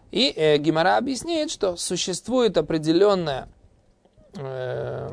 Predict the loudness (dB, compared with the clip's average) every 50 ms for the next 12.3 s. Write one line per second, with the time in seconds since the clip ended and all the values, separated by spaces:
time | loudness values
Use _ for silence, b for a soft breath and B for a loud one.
0 | -12 -10 -6 -2 0 0 0 2 4 2 2 4 2 0 -2 -4 -4 -4 -2 2
1 | 2 2 2 2 -2 -4 -2 -4 -4 -6 -6 -6 -6 -6 -6 -2 -2 -2 0 0
2 | 0 -2 0 -2 -4 -4 -8 -10 -4 0 4 6 8 12 12 12 12 12 12 8
3 | 0 -12 -6 -2 0 0 2 2 2 2 0 0 0 -2 -2 -2 -4 -4 -2 0
4 | 2 2 2 2 0 -2 0 0 0 0 -2 -4 -6 -2 -2 -2 -2 -2 -4 -6
5 | -10 -18 -16 -12 -12 -6 -2 -2 -2 0 4 4 4 4 4 0 -6 -6 -6 -8
6 | -12 -20 -20 -14 -12 -12 -8 -6 -4 -4 -4 -6 -8 b b b b b b b
7 | b b -14 -4 -2 0 0 0 0 0 0 0 0 0 0 -2 -2 -2 -2 -2
8 | -2 -2 -4 b b b b b b b -20 -20 -20 -6 _ 4 6 6 6 6
9 | 4 0 _ _ _ _ -16 -4 2 4 4 4 4 2 0 2 2 2 4 2
10 | 2 2 0 -2 -2 -2 -2 -4 -6 -6 -4 -2 -2 -2 -4 -6 -6 -10 -14 -18
11 | -20 -18 -18 -20 -20 -16 -12 -10 -8 -6 -6 -6 -6 -4 2 4 4 4 4 2
12 | -2 -6 -8 -8 -10